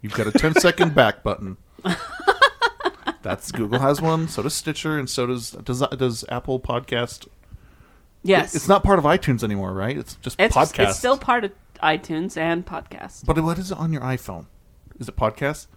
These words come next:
Speaker 2: It's podcast. It's under podcast. It's also under music, and it's also under iTunes.
Speaker 1: Oh, so you've got, like,
Speaker 2: So
Speaker 1: five
Speaker 2: it's like you can go get it anywhere.
Speaker 1: Ah.
Speaker 2: So,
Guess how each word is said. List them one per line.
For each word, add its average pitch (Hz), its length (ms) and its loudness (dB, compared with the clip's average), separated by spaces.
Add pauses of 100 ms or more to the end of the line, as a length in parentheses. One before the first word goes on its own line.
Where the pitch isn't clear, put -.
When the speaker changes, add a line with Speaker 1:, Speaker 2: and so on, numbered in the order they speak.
(360)
Speaker 2:
It's - 320 -2
podcast. 175 760 2
It's 180 240 0
under 208 520 2
podcast. 170 540 -2
It's 180 140 -4
also 175 240 -2
under 180 200 -2
music, 165 460 -2
and 165 80 -4
it's 165 140 -6
also 170 220 -6
under 165 180 -2
iTunes. - 540 -8 (220)
Speaker 1:
Oh, 143 240 -10
so - 140 -14
you've 117 100 -8
got, 120 140 -8
like, 98 160 -8 (120)
Speaker 2:
So - 160 -20
Speaker 1:
five 175 100 2
Speaker 2:
it's 175 100 -4
like 170 320 -4
you 202 80 -4
can 208 140 -8
go 175 480 -4
get 196 140 2
it 233 120 -2
anywhere. 269 540 0 (160)
Speaker 1:
Ah. 139 400 -8 (1400)
Speaker 2:
So, 233 480 6